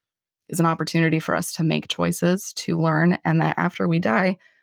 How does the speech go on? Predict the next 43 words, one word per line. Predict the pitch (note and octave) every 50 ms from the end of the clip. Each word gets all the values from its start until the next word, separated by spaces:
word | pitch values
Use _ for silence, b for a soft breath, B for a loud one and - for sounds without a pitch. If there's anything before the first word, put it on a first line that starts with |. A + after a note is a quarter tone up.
| b _
we | - E3+
will | E3 F3
still | - - - A3 G#3+
get | G3+ E3 - -
to | - - D#3+ E3 -
make | - D#3+ D#3 - -
choices | - - C2+ - F3 - - E3 E3
and | D#3 E3+
continue | - F3 E3+ - E3+ E3 D3+ - E3+
to | - - -
learn | D#2 D2+ - - -
so | - - -
that | - - -
we | E2+ F#2
can | - - - D#2
one | D#2+ E2
day | - - - -
become | - - - - - -
like | - C#2 - -
him. | - - - - F3+ - _ _ _ _ _ _ _
We're | - E3+ E3
God's | D#3+ D#3+ D#3 D#3 D#3+ - -
children. | - - D3+ D#3 E3+ F#3+ G3+ F#3 D3+ E3
We | F3 E3
have | E3 F3 E3 F3 F3
divine | - E3 E3 E3+ D#3+ D#3 D#3+ E3 E3+
potential, | E3+ E3 - - E3 E3 E3 D#3+ - - D3+ D#3 B2+
and | - E3 D#3
we | D#3+ F3
are | F3 D#3+
born | D#3 D3+ D3+ D3+ - D3 D#3+ - _ -
to | - D#3+ E3
eventually | E3 E3 D#3 E3+ - - - F3
become, | F3 - - - F3 - - C#3 E3 F3+ E3+ - _ - _ _ _ -
um, | - - - - -
all | - D#3+ D3+ -
that | - - -
our | - - - - _ _ _ _ -
Heavenly | F3+ F3 F3+ - - - F3+
Father | - G2 - - - - F3+
sees | - - - - -
in | - -
us. | - - F#3+ - -